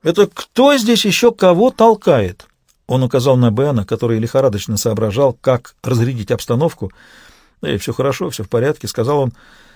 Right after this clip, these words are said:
Но мужчина с внешностью модели, улыбаясь, лишь провёл рукой по уложенным с помощью геля волосам.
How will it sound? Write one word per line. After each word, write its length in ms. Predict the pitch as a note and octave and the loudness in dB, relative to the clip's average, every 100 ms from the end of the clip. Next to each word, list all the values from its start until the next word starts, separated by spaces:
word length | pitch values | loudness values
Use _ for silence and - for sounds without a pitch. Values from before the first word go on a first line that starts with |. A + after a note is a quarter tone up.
| _ - | _ -4
Но 160 | B2 D3+ | 2 2
мужчина 460 | D#3 - F3 D3 | 2 2 0 2
с 100 | A#2+ | 0
внешностью 640 | B2+ D3 C#3+ B2 B2 - B2+ | 0 0 0 0 -2 0 2
модели, 400 | B2+ C3+ F3 D3 | 2 2 0 0
улыбаясь, 640 | B2 B2 C3+ C3+ A#2 - | 0 0 2 2 0 -4
лишь 240 | B2 A#2 | -6 -4
провёл 340 | B2 C3 B2 A#2 | 0 0 2 0
рукой 340 | A#2+ A#2+ G#2 | -2 -2 -2
по 140 | G2+ | -2
уложенным 460 | A2+ A#2 A2 G#2 G2+ | -2 0 0 0 -2
с 100 | - | -2
помощью 380 | B2 A2 G2+ A#2 | -4 -2 -4 -4
геля 240 | A2 G2+ | -2 -2
волосам. 500 | G2 G#2+ - D3 C3+ | -2 -2 0 0 0